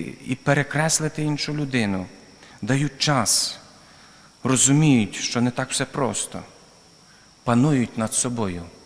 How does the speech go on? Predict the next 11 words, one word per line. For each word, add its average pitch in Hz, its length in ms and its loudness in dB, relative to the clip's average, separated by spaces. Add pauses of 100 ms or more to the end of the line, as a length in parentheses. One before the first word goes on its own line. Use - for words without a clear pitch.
(140)
І 110 60 -10
цією 113 280 -2
землею 117 400 -2
це 113 160 -4
є 110 80 -4
серце - 500 -2
людини, 92 420 -6 (440)
бо 117 100 -2
вони 117 140 2
успадкують 117 640 -4
землю, 95 420 -4